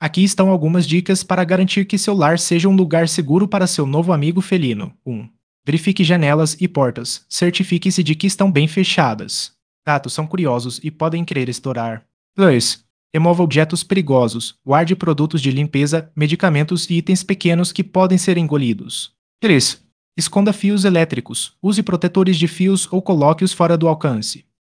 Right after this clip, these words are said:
Gatos adoram brincar com eles, mas isso pode ser arriscado. Quatro. Crie um espaço tranquilo. Separe um cômodo onde o gato possa se sentir seguro e relaxar.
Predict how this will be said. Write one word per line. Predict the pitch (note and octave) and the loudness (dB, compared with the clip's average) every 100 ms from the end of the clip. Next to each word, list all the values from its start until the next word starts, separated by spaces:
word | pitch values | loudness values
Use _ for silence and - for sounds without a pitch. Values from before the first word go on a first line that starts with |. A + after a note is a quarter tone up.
| - | -2
Gatos | F3+ A3+ G#3 | -2 0 -2
adoram | F3 E3+ F#3+ | 0 0 0
brincar | A3 G#3+ D#3+ | -2 -4 -4
com | D#3+ E3 | -2 -2
eles, | B2+ A2 - - | -2 -6 -10 -8
mas | C3 C#3 | -6 -4
isso | F3+ A3+ | -4 -4
pode | - F3+ F#3 | -2 -2 -2
ser | F#3+ | -2
arriscado. | C#3 C#3 - D3 B2 G#2+ B2+ _ _ _ | -4 -6 -6 -6 -6 -6 -16 _ _ _
Quatro. | E3+ C#3 A#2 A2+ _ _ _ _ | -2 -2 -4 -20 _ _ _ _
Crie | E3+ D#3+ | 0 2
um | F3+ | 2
espaço | F#3 - D#3+ G3 | 0 0 -2 -2
tranquilo. | F#3 F#3 F3+ D#3+ B2+ B2 _ | -2 -2 0 0 0 -4 _
Separe | - D#3+ D#3 E3 | -10 -4 0 2
um | F3+ | 0
cômodo | F3+ F#3+ G#3+ F#3+ | 0 0 2 0
onde | D#3 | 0
o | D#3 | 2
gato | D3+ E3 F3 | 0 0 -4
possa | E3+ E3+ F#3 | -2 0 0
se | E3+ | -2
sentir | D#3+ F3+ G3+ G3 | 0 0 0 0
seguro | F#3+ C#3+ E3+ F3 - | -2 0 2 2 0
e | |
relaxar. | D3 F3 E3+ - C#3 A2 - | 0 2 2 0 -2 -2 -6